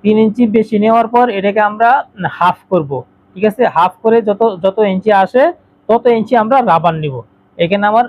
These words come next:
সাড়ে একুশ ইঞ্চি রাবার আ-, আসতেছে, ঠিক আছে? তো আমরা কি করব? এখানে সাড়ে একুশ ইঞ্চি আমরা রাবারটাকে কেটে নিব।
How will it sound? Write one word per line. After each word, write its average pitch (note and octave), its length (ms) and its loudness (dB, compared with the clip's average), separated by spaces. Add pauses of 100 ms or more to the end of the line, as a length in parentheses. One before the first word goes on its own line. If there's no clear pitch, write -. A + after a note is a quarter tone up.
(140)
সাড়ে F#3 340 0
একুশ G3 260 -4
ইঞ্চি A3 260 -2
রাবার E3 280 2
আ-, - 340 -4 (240)
আসতেছে, D#3 400 -2
ঠিক F#3+ 180 -10
আছে? G#3+ 140 0
তো A#3+ 80 2 (220)
আমরা F3 240 0
কি G#3+ 140 -6
করব? A#3 200 0 (1400)
এখানে G#3 280 0
সাড়ে G3 240 2 (100)
একুশ G3 240 0
ইঞ্চি G#3+ 300 0
আমরা G#3+ 160 0 (2000)
রাবারটাকে F#3 460 -2
কেটে B3 260 -2
নিব। D#3+ 180 0